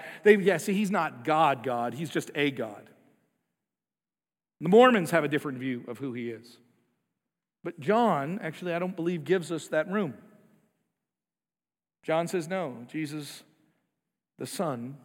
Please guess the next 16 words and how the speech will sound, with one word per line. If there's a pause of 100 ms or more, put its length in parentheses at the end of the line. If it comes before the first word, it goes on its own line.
(420)
is
in
fact
God." (240)
And,
and
this
is
why
in
a
moment
we
will
worship
him.